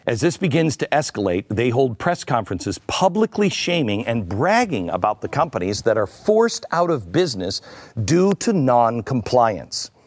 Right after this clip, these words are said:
The Obama administration was well on board on this. Is there any question now why Trump pulled us out of the Paris Accords? You don't mess with people's money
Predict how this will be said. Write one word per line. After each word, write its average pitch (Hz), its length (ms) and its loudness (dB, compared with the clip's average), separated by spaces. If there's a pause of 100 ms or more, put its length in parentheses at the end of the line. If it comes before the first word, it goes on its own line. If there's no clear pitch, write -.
(440)
The 147 80 4
Obama 202 340 4
administration 110 680 -2
was 95 200 0
well 120 480 4
on 95 200 2
board 110 440 2
on 85 220 -2
this. 64 280 -8
Is 82 100 -2
there 120 120 2
any 123 220 -2
question 131 720 0
now 107 360 0
why 113 360 0
Trump 127 460 -2
pulled 127 220 0
us 123 140 0
out 113 180 4
of 123 120 -4
the 104 80 -10
Paris 117 380 -2
Accords? 117 500 -2 (760)
You 123 80 -4
don't 156 160 0
mess 165 240 0
with 104 120 -6
people's 98 360 -4
money 117 560 0